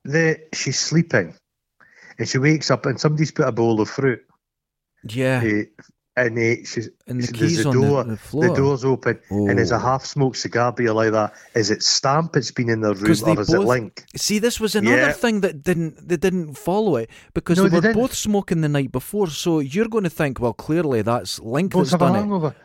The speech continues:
Speaker 1: But I
Speaker 2: it
Speaker 1: thought
Speaker 2: might
Speaker 1: to
Speaker 2: have been,
Speaker 1: myself,
Speaker 2: yeah.
Speaker 1: yeah. I thought to myself, "Is he psych-, is his experiment swapping brains so he can go into the brain?" You know what I mean?
Speaker 2: We just don't,
Speaker 1: Frankenstein and stuff.
Speaker 2: nothing is followed up in this film.
Speaker 1: Nothing,
Speaker 2: Nothing.
Speaker 1: nothing is followed out at all.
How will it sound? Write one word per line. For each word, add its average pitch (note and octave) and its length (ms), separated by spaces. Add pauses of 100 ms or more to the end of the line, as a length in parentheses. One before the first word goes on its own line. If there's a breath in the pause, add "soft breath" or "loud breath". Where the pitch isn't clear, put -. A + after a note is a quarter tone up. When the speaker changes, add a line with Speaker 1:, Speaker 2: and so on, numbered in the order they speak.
Speaker 1:
But D#3+ 100
I G#3 80
Speaker 2:
it F#3+ 40
Speaker 1:
thought E3 80 (120)
Speaker 2:
might E3+ 40
Speaker 1:
to - 40
Speaker 2:
have F3+ 80
been, D#3+ 80
Speaker 1:
myself, D3 460
Speaker 2:
yeah. D#3 480
Speaker 1:
yeah. E3+ 300 (440 soft breath)
I G3 120
thought G3+ 240
to E3 60
myself, D#3+ 340 (200 loud breath)
"Is C#3+ 160
he D3+ 80
psych-, D3 400
is C#3 120
his C3+ 160
experiment F3+ 920 (300 loud breath)
swapping D#3 500
brains F#3 640 (260 soft breath)
so - 180
he F3 220
can F3 240
go D3+ 140
into D3+ 200
the C3 80
brain?" C#3+ 300
You E3 120
know F#3 100
what G#3 80
I G3+ 40
mean? F#3+ 320 (160)
Speaker 2:
We C#3+ 80
just A#2 80
don't, C#3 80
Speaker 1:
Frankenstein D#3 720
and F3+ 140
stuff. G#3+ 260
Speaker 2:
nothing G#3 340
is F#3+ 140
followed F3+ 460
up E3+ 180
in D3+ 80
this C#3 160
film. D3+ 140
Speaker 1:
Nothing, G#3 400
Speaker 2:
Nothing. F#3 380
Speaker 1:
nothing G#3+ 420
is F3+ 140
followed F3+ 500
out E3+ 200
at - 180
all. C#3+ 340